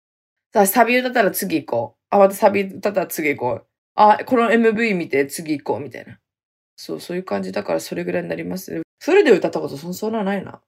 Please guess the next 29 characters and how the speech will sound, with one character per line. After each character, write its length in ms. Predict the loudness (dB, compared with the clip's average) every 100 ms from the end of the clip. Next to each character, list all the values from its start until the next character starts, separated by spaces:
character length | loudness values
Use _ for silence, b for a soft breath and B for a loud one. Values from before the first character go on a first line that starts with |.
| -20 -18
途 140 | -14
中 260 | -10 -6 -2
で 140 | -2
す 220 | -2 -4 -8
ぐ 100 | -8
消 200 | -10 -14
し 80 |
て 100 | -12
し 140 | -12 -10
ま 80 | -8
う。 40 |
も 100 | -8
う 60 | -8
次 240 | -2 2
か 120 | 4
ら 80 | 2
次 240 | 0 -4
歌 220 | -2 2 4
お 80 |
う、 40 | 2
み 80 | -2
た 100 | -14
い 40 |
な 80 | -16 _ _
感 200 | -16 -14
じ 120 | -12
で 80 | -12
す 180 | -14 -16
ね。 180 | -20